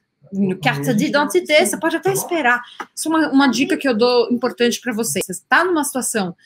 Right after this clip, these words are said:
de serviço público francês, uma situação em que você precise falar de uma forma mais formal,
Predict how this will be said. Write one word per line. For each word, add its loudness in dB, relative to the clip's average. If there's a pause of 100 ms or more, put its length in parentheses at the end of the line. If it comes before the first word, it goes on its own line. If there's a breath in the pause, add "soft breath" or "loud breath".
(220 soft breath)
de -6
serviço 0
público -2
francês, -4
uma -4
situação -4
em 0
que -2
você -2
precise 0 (280)
falar 4
de 2
uma 4
forma -2
mais 0
formal, 0